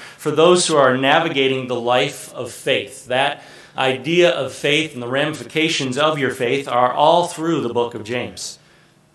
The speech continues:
It's considered the wisdom book of the New Testament. And so I trust it will be a blessing as we are once again in James chapter number three.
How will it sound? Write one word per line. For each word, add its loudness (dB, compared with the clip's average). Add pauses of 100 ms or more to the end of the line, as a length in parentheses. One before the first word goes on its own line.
It's -6
considered 2
the 2
wisdom 2
book 0
of 2
the -2
New -2
Testament. -8 (760)
And -12
so 2
I 4
trust 0
it -10
will -8
be -2
a 0
blessing -2
as -8
we -2
are 2
once -4
again -4 (520)
in -2
James -2
chapter -2
number -10
three. -14